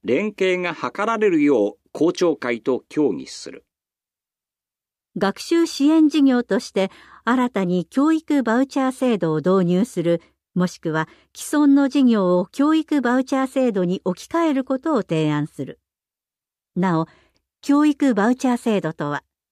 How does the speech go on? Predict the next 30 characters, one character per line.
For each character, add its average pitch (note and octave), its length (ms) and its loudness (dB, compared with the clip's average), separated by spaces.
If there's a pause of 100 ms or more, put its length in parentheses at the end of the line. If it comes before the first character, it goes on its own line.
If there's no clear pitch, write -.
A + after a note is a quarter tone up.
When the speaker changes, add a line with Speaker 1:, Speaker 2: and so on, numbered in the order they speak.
(500)
Speaker 2:
教 D4+ 260 2
育 D#4 280 2
に C#4 200 4
使 A#3+ 200 -2
用 E4 200 4
目 E4 220 2
的 A3 340 0
を E3+ 100 2
限 F#3+ 220 0
定 F#3+ 260 0
し - 120 -12
た F#3 180 -2
ク C4+ 220 0
ー A#3+ 40 0
ポ F3+ 160 -2
ン D#3+ 120 2
を D#3+ 180 -2 (480)
子 G3+ 140 -2
ど C4+ 100 2
も C4+ 160 4
や B3+ 200 0
保 A#3+ 120 0
護 C#4+ 140 2
者 A#3 160 -4
に G3 200 -2
直 G#3 180 -4
接 D4 340 -2
支 - 160 -10
給 A#3 200 2
し、 G#3 280 -4